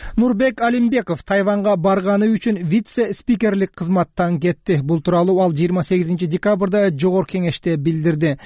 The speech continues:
Парламентке Кыргызстан партиясынан келген Алимбеков Тайванга жекече сапары кызматын тапшырууга себеп болгонун белгиледи.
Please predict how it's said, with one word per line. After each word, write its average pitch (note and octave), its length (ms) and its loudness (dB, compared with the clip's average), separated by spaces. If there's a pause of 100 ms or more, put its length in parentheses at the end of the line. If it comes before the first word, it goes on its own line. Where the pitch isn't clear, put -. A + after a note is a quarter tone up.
(220)
Парламентке A3 680 0
Кыргызстан G3 560 -2
партиясынан E3+ 580 0
келген F3+ 380 0
Алимбеков F3+ 600 0
Тайванга F3+ 580 0
жекече F#3+ 560 -2
сапары A3+ 480 -2
кызматын G3+ 640 0
тапшырууга F#3 560 0
себеп F#3 340 0
болгонун D#3 480 0
белгиледи. D3+ 480 0